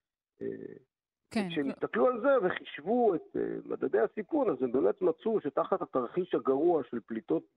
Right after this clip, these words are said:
Speaker 1: גרוע-, אה, הולכות ועולות, אה, של גזי חממה, או לפחות לא נעצרות כל כך מהר, כן? אה, אה, מה שנקרא אס אס פי חמש שמונה חמש, אז זה, זה תרחיש שבו,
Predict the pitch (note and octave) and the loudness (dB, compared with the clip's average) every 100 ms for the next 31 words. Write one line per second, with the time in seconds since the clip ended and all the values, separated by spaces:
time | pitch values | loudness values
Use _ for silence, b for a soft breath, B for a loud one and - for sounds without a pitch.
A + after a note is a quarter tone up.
0 | - B2 C3+ E3+ D#3 C3+ A#2+ C3 A#2+ D#3 | -6 0 2 4 4 2 0 -2 0 -2
1 | E3 C#3 C#3 E3+ D#3+ - C3+ B2+ C3 A#2+ | -2 0 2 2 0 -2 -2 -2 -2 -6
2 | A#2+ D#3+ D#3 D3 E3+ F#3+ E3+ - b b | -6 -4 -2 -2 2 2 0 -4 b b
3 | - A#2+ A#2 A2 - C#3+ D3 D#3+ D#3 - | -6 -4 -2 -4 -2 2 4 4 4 2
4 | C3 F3 G#3+ - F3 D#3+ D3 C#3+ C#3 C3+ | 0 2 2 2 0 2 -2 -2 -2 -2
5 | B2 - D3 D#3+ D#3+ b b _ _ _ | -4 0 2 2 -2 b b _ _ _
6 | - B2 A#2+ A#2+ A#2+ A#2 A#2 A#2+ A#2 - | -4 0 2 2 2 2 0 -2 -6 -10
7 | _ _ _ _ _ _ A2+ A2 A2 G#2+ | _ _ _ _ _ _ -4 -2 0 0
8 | G#2+ A2 A2 A2+ A2 A#2+ C3 C#3 B2+ - | -2 -2 -4 -6 -8 -6 -6 -4 -4 0
9 | C#3 C3+ C#3 - D3+ C#3 C#3+ C#3 - D#3 | 0 0 -6 -2 0 0 0 -2 -2 -2
10 | D#3 - - C#4 B3+ F#3+ F3+ D#3 A3 A3+ | -2 -4 -4 -2 0 0 0 2 2 2
11 | - _ _ _ - D3+ C#3 A3 G#3 - | -2 _ _ _ -2 0 2 0 0 0
12 | D#3+ D3 F#3 F#3+ F#3 | 0 4 4 4 2